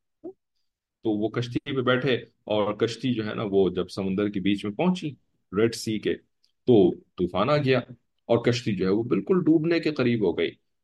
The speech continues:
तो उस वक्त कश्ती में जितने मुशरिकीन, काफिरीन सारे मौजूद थे ना, उन सब ने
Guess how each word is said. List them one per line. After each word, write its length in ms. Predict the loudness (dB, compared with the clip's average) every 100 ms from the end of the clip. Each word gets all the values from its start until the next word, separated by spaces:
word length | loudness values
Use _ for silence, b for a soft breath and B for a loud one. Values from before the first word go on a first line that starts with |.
| -2
तो 60 | 2 2
उस 140 | 2 0
वक्त 220 | 0 2
कश्ती 300 | -2 0 0
में 140 | 2 4
जितने 300 | 2 2 2
मुशरिकीन, 800 | 2 0 -2 -2 -4 -2 -2 0
काफिरीन 560 | 2 2 2 0 0
सारे 260 | -2 -2 0
मौजूद 380 | -2 0 -2 -2
थे 80 | -2
ना, 80 | 0
उन 200 | -2 -4
सब 320 | -4 -2 0
ने 100 | 0